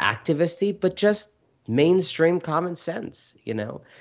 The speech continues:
And I think that's some of the art of political communication is to, is to take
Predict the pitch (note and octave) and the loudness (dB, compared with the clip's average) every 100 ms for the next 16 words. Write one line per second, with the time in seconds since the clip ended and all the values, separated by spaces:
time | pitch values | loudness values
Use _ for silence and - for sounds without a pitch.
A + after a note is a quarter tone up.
0 | _ - C3 C#3 D#3+ C#3+ D3 - E3+ F3+ | _ -4 0 2 2 2 0 -2 -4 -2
1 | C3+ A2 C3 C#3 - G#2+ G#2+ G#2 _ - | -2 0 0 0 -4 -4 -4 -8 _ -6
2 | B2 A#2+ - A#2 A#2 C3+ F3+ - G#2+ G2+ | -4 -4 -6 -6 -4 -4 -6 -6 -6 -6
3 | G#2 B2 C3 - - G3 G#3 - | -6 -8 -6 -8 -2 2 2 -2